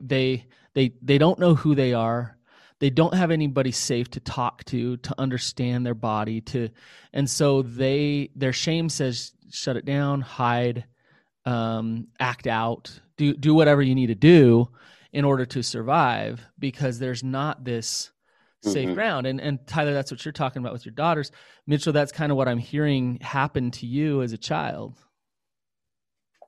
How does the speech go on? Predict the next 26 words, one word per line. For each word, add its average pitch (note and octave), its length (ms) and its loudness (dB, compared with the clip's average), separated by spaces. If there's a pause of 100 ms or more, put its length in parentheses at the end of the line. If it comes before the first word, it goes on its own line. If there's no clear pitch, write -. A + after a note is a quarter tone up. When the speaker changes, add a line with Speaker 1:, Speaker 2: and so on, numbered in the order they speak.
(440)
Speaker 2:
Right. F#2 360 2
Yeah. F#2+ 260 2 (500)
Well, C3 100 4
and - 20 4
I B2+ 40 4
think C3 180 2
a B2 60 2
lot B2 160 6
of A#2+ 80 2
times A2+ 360 2
in A2 120 4
the G2+ 100 2
religious A2+ 400 2
side F2+ 160 4
of E2+ 80 0
things, F2+ 240 -4
we, F2 340 -2
we F2 140 -2
hammer F#2+ 260 -4
down F2 200 -2
these E2 200 -10
rules E2 320 0
and D#2+ 80 -8
expectations - 800 -2
and D2+ 100 -12
standards E2 640 0